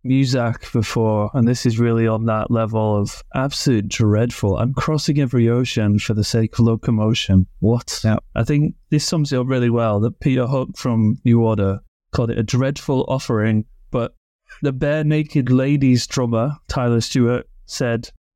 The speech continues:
Speaker 1: "It's darn good." And I, I'm with Mister Hook on this one, not the Bare
Speaker 2: Yeah.
Speaker 1: Naked Ladies drummer. So, I, yeah, I just found it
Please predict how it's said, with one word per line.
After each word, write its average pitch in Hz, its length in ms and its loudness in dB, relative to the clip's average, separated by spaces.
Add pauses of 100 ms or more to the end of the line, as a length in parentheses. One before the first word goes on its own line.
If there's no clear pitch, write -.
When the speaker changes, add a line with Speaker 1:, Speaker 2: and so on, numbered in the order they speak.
Speaker 1:
"It's - 240 -6
darn 139 440 0
good." 123 380 -2 (720)
And 139 120 -2
I, 160 100 -4
I'm 175 100 -2
with 185 200 0
Mister 160 240 -2
Hook 160 240 -4
on 113 80 -4
this 110 200 -2
one, 101 180 -2 (140)
not 127 300 2
the 135 80 0
Bare 120 320 -2
Speaker 2:
Yeah. 113 60 2
Speaker 1:
Naked 113 280 0
Ladies 110 380 0
drummer. 101 460 -2
So, 101 520 -2 (220)
I, 110 140 0 (140)
yeah, 113 120 0
I 110 40 0
just 127 180 -2
found 120 160 0
it - 100 -6